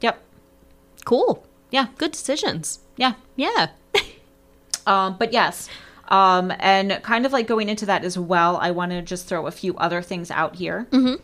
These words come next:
Speaker 1: also,
Speaker 2: I think I'm ready.
Speaker 1: um, that are gonna go along. This is gonna be more along the lines, um, of what they were using in their, like, coloring agents.
Speaker 2: Okay.
Speaker 1: Rather than just that, like, straight, um, lightening sort of agent.
Speaker 2: Yeah.
Speaker 1: Uh, headaches, swelling, irritation,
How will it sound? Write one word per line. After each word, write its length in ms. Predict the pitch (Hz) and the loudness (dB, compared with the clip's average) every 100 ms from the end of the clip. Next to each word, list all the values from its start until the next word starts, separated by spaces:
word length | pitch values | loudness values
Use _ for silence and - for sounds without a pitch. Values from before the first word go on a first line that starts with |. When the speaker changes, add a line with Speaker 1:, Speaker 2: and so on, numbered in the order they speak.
| - - | -16 -4
Speaker 1:
also, 500 | 180 170 160 160 226 - - | -4 0 -2 -2 -6 -14 -10
Speaker 2:
I 60 | |
think 200 | 220 220 | -4 -2
I'm 140 | 240 220 | -2 -2
ready. 180 | 180 185 | 0 4
Speaker 1:
um, 320 | 180 175 180 | 2 0 -2
that 120 | 202 196 | 2 2
are 60 | |
gonna 160 | 190 185 | 2 0
go 100 | 185 | 0
along. 320 | 180 170 175 | 2 0 -2
This 280 | 180 214 214 | -2 -2 -2
is 120 | 247 | -6
gonna 180 | 233 247 | -2 -2
be 120 | 240 | 0
more 120 | 226 196 | 0 0
along 240 | 196 190 | -2 -4
the 80 | 185 | -2
lines, 400 | 175 165 165 165 | -2 -2 -4 -6
um, 160 | 156 | -6
of 100 | 160 180 | -6 -8
what 100 | 175 | -6
they 100 | 170 | -6
were 60 | |
using 380 | 165 160 180 170 | -4 -6 -6 -6
in 100 | 151 | -6
their, 140 | 156 151 | -6 -6
like, 160 | 147 | -6
coloring 420 | - 156 165 180 | -4 -4 -2 -6
agents. 640 | - 208 226 220 - - - | -6 -6 -6 -6 -10 -14 -2
Speaker 2:
Okay. 260 | 214 208 175 | 0 2 6
Speaker 1:
Rather 280 | 190 180 180 | 6 6 2
than 140 | 175 | -2
just 220 | 170 165 | -4 -4
that, 160 | 160 147 | -2 -2
like, 160 | 160 151 | -4 -6
straight, 560 | - - 160 151 139 - _ _ _ - | -8 -6 -4 -4 -8 -14 _ _ _ -4
um, 360 | 156 131 123 - | -2 -2 -6 -14
lightening 640 | 160 170 - 208 220 226 254 | -2 -2 0 -2 -2 -4 -8
sort 240 | - 247 240 | -8 -4 -2
of 60 | |
agent. 380 | 233 262 269 254 | -4 -4 -6 -2
Speaker 2:
Yeah. 140 | 214 - - - - | -2 -2 -8 -20 -2
Speaker 1:
Uh, 240 | 190 185 | 2 2
headaches, 760 | - 214 247 294 320 - - - _ _ _ _ | 2 -4 -2 -2 -4 -10 -10 -14 _ _ _ _
swelling, 560 | - - 240 254 277 | -8 0 2 2 0
irritation, 800 | 202 226 247 240 214 214 226 254 | 0 0 0 -2 -4 -4 -4 -6